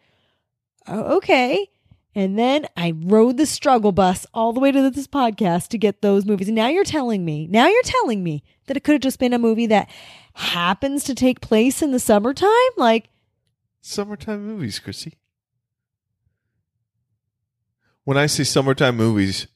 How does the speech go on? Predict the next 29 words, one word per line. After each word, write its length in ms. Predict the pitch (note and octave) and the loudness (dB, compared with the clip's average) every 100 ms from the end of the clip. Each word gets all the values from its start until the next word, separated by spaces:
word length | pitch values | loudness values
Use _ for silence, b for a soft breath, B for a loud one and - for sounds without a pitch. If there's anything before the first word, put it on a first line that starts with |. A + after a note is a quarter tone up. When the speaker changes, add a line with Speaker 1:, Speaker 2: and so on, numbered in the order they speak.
| A2+ | -12
Speaker 2:
do 120 | A#2 | 0
you 180 | B2 A#2 - | 4 4 4
instantly 540 | B2 - B2+ A2+ A2 | 0 -2 -2 2 2
think, 560 | A2+ B2 G#2+ G#2 - _ _ _ _ _ _ _ - | 2 0 0 -2 -10 _ _ _ _ _ _ _ -2
um, 600 | F#2 F#2+ F#2 F2 F2 F2 - - _ - | 2 4 4 2 0 -8 -16 -20 _ -8
"Oh 340 | C#3 D#3 C3+ G#2 | -4 0 0 0
man, 380 | B2+ C#3+ A#2 G2+ | -2 -2 -2 -2
like, 260 | G#2+ - _ _ _ | -4 -6 _ _ _
the 100 | - | -12
feeling 420 | - - F3 E3+ | -12 0 0 2
of 100 | D#3+ | -2
summer, 500 | - - E3 E3 B2+ | -2 -2 0 2 2
like, 180 | A2+ A#2 | 2 -2
things 280 | - E3+ E3 | -2 -2 -2
that 100 | D#3 | -4
happen 260 | E3 - D#3 | -6 -6 -4
in 120 | D3 | -2
summer. 480 | - E3 D#3+ B2 G#2 B B | 0 0 4 2 0 B B
Oh, 160 | - D#3+ | 0 2
this 220 | D3+ - | 2 2
makes 260 | D#3 D3+ - | -2 -2 -2
me, 160 | D#3 b b b - | -2 b b b -14
oh, 160 | E3+ | -8
summer." 640 | C3 - - F3+ D#3+ G2 F2+ b - | -4 -2 0 2 2 2 0 b 0
Or 80 | |
do 60 | A2+ | 2
you 80 | A#2 | 2
think, 280 | - A2+ A2 | 0 -2 2
like, 360 | G2+ F#2+ - | 0 0 -4